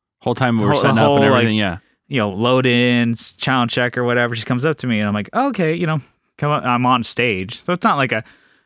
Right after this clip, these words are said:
Speaker 2: I'm on this huge stage, man. It's like a bar stage. So it's like you're a foot and a half, whatever,
Speaker 1: Uh-huh.
Speaker 2: two feet off the ground. I'm like, "Oh, okay, cool. Somebody wants to talk to me." I'm like, "Okay, we, we're not starting yet. Let's go." And, um,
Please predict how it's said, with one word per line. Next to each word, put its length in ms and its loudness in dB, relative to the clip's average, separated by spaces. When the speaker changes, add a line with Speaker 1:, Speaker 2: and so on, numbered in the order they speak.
Speaker 2:
I'm 120 2
on 140 2
this 120 -2
huge 280 0
stage, 360 0
man. 220 -2
It's 100 -8
like 120 -4
a 40 -6
bar 280 -4
stage. 320 -8
So 80 -2
it's 100 -6
like 140 -4
you're 220 0
a 60 -4
foot 300 -8
and 80 0
a 40 -2
half, 380 -2
whatever, 460 -4
Speaker 1:
Uh-huh. 240 -2
Speaker 2:
two 120 -2
feet 140 -2
off 140 0
the 60 -10
ground. 360 -2
I'm 100 -8
like, 120 -4
"Oh, 140 0
okay, 340 -2
cool. 240 -2
Somebody 240 -2
wants 140 -2
to 40 -8
talk 180 0
to 80 -6
me." 60 -2
I'm 60 -2
like, 180 -4
"Okay, 240 -4
we, 160 -2
we're 180 -2
not 160 0
starting 280 -2
yet. 100 -4
Let's 140 -8
go." 140 -4
And, 760 -2
um, 580 -6